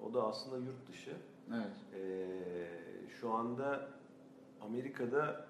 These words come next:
Speaker 1: e, Texas'ta, Austin'de bir ofisimiz var.
Speaker 2: Süper.
Speaker 1: Orada çalışan, e, iki kişi var.
Speaker 2: Hı hı.
Speaker 1: Şu anda bir de Londra'da bir ofisimiz var. Bu bizim, e, biraz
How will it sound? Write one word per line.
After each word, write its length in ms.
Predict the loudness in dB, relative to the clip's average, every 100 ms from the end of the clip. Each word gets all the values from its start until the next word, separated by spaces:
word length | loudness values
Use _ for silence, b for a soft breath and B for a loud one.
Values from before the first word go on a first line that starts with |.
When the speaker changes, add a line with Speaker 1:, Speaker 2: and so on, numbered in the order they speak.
| -8
Speaker 1:
e, 120 | -6 0
Texas'ta, 520 | 0 2 2 2 2
Austin'de 600 | 4 2 -2 -2 0 0
bir 60 |
ofisimiz 520 | 0 0 -2 -2 -2 0
var. 160 | -2 -4 -12 -16 -16 -8
Speaker 2:
Süper. 200 | -4 2
Speaker 1:
Orada 280 | 2 2 0
çalışan, 440 | 2 2 4 2 0 -8 B B B B -8 -6
e, 60 |
iki 260 | -4 -6 -6
kişi 260 | -2 -2 -2
var. 260 | -4 -4 -2
Speaker 2:
Hı 60 |
hı. 180 | 0 0 -2 -6 -14 -16 -16 -16 -14
Speaker 1:
Şu 60 | -10 -8
anda 280 | -6 -2 0
bir 100 | 4
de 180 | 6 10
Londra'da 500 | 12 12 8 6 4
bir 120 | -2 -6 -10 -10
ofisimiz 460 | -10 -10 -10 -8 -6
var. 160 | -6 -6 -10 B B B B B B -2
Bu 120 | 2
bizim, 260 | 2 2 0
e, 440 | -2 -2 0 2
biraz 180 | 4